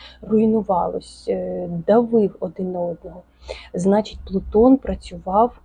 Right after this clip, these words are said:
е, ефективно, але трошки через біль, через страждання. Якщо було все добре, ваша сім'я вийшла на лідерські позиції, ви відчули, що в сім'ї вам... Приємно, ви відчуваєте спокійний, задовільний емоційний стан,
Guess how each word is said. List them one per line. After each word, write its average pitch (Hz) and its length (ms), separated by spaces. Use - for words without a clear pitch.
е, 190 540
ефективно, 233 760
але 202 340
трошки 233 760
через 208 320
біль, 175 380
через 196 260
страждання. 190 640
Якщо 220 420
було 180 240
все 175 460
добре, 262 480
ваша 196 380
сім'я 196 420
вийшла 175 460
на 180 140
лідерські 180 480
позиції, 226 680
ви 196 140
відчули, 190 580
що - 200
в - 80
сім'ї 196 560
вам... 175 480
Приємно, 262 680
ви 190 120
відчуваєте 180 540
спокійний, 180 680
задовільний 175 600
емоційний 180 480
стан, 339 380